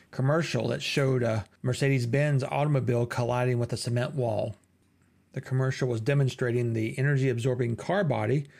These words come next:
that all Mercedes-Benz automobiles have. In the commercial, a company spokesman was asked why the company didn't patent the car body design to prevent it from being copied by other automobile companies.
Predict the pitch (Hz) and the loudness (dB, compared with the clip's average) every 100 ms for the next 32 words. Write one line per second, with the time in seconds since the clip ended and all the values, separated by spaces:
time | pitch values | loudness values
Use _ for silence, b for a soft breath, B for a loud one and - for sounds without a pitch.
0 | B B B - 117 131 143 143 139 131 | B B B -4 0 2 2 2 2 2
1 | 131 120 120 120 113 - 117 113 110 113 | 2 2 0 0 -2 -2 -2 0 0 0
2 | 113 110 113 131 - - - b b b | -2 -4 -6 -6 -8 -8 -18 b b b
3 | b b b 160 196 156 160 160 - 139 | b b b 2 2 2 0 0 0 -2
4 | 143 - - 165 135 147 147 139 - 147 | -4 -8 -12 -8 -2 0 2 0 0 0
5 | 147 143 - 120 117 139 127 131 139 120 | 0 0 -2 0 0 -2 0 0 0 -2
6 | 131 160 156 156 151 147 139 117 135 165 | 0 0 -2 -2 0 0 0 0 -2 0
7 | 160 147 - - 196 - 123 113 117 - | -4 -4 -6 -4 -4 -2 -4 -4 -6 -4
8 | 202 196 135 113 117 117 113 107 110 123 | -2 0 0 0 0 -2 -2 -2 0 -2
9 | - B B B B - 123 117 139 151 | -4 B B B B -6 -2 0 0 0
10 | - 135 127 131 120 117 - 151 143 123 | -2 -2 0 2 0 -4 -4 -4 0 -2
11 | 120 135 - 131 120 113 113 - 117 117 | -2 -4 -4 -2 -2 -2 -4 -4 -2 0
12 | 117 117 117 107 110 113 104 | 0 0 -2 -2 -2 -2 -4